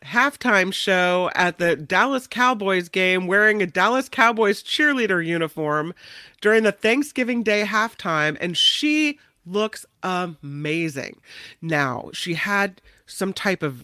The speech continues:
n-, like, netting over her abdomen with a rhinestone over her belly button, but I don't care. I mean, you know, if she's wearing pantyhose and she's got a little fabric holding her in, whatever.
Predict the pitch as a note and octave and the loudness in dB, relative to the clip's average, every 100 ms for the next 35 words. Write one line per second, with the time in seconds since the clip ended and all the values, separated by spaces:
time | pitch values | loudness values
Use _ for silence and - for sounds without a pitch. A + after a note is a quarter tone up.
0 | - D3+ D3 D3 - C#3+ C3 D3 C#3+ E3 | -10 -6 -6 -8 -8 -8 -6 -4 -2 0
1 | G3 A#3 B3 G#3 G#3+ A3+ A3 - G3+ G3 | -2 -4 -4 -2 -2 0 -2 -2 0 0
2 | - E3 F3+ G#3+ A3 A3 A3 F#3 E3 - | 0 0 0 -2 -2 -2 -2 0 -2 -4
3 | - - - - D#3 D3+ C#3+ B2+ - _ | -20 -20 -20 -10 -4 -2 -2 -4 -10 _
4 | - C#3 D3 F3 G3+ - G3 G3 F#3 F3 | -16 -2 2 2 0 -2 0 2 2 0
5 | E3+ D3+ D#3+ F#3 F#3+ F#3+ F3 G3+ F#3+ - | -2 0 0 0 0 0 0 -2 -2 -2
6 | A#3+ A3+ D#3 - D3+ D3+ E3 - G#3 G3+ | 0 0 -2 -2 0 0 0 -2 0 0
7 | G3+ - - _ - A3+ G#3+ G3 - G3+ | -2 -12 -20 _ -6 -2 0 -2 -2 -2
8 | - D#4+ C4+ B3 A3 B3 B3 A3+ A#3 A#3 | 0 0 2 2 2 0 0 0 0 2
9 | A#3 G#3 F#3 F#3+ A3+ A3 A3 A3 G#3 G#3 | 0 -2 -6 -4 -4 -2 2 4 4 0
10 | G#3 F#3 F3+ - - - F#3+ G3 G3 - | 0 0 -4 -12 -12 2 2 2 -2 -2
11 | F#3 F3+ E3+ E3+ F3 F3+ D#3+ D3+ F3+ E3+ | -2 0 0 2 2 -2 -10 -4 -2 0
12 | D#3 C#3 C#3 | 0 -2 -4